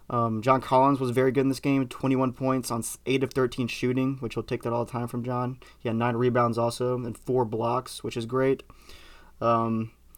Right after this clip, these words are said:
moving on here, Daniel Gallinari, fourteen off the bench. Bogey had nineteen off the bench, too. I thought he was fantastic again in back-to-back games coming off the bench.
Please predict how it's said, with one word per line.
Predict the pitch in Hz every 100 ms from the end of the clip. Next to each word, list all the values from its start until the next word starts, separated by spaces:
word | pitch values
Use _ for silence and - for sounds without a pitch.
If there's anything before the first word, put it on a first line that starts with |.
| - - -
moving | 123 127 127 123
on | 123 120
here, | 123 123 120 120
Daniel | 120 123 123 127
Gallinari, | 123 120 120 127 123
fourteen | 127 123 -
off | 120 -
the |
bench. | 110 143 147 143 110
Bogey | 120 131 131
had | 135 127
nineteen | 131 127 139
off | 127
the | 135
bench, | 127 131 -
too. | - 135 139
I | 123
thought | 120 120
he | 123
was | 117
fantastic | 117 110 - 123 127 139
again | 113 107 117 131 143
in | 110
back-to-back | 113 117 117 113
games | 113 123 123
coming | 123
off | 123
the |
bench. | 120 127 123 120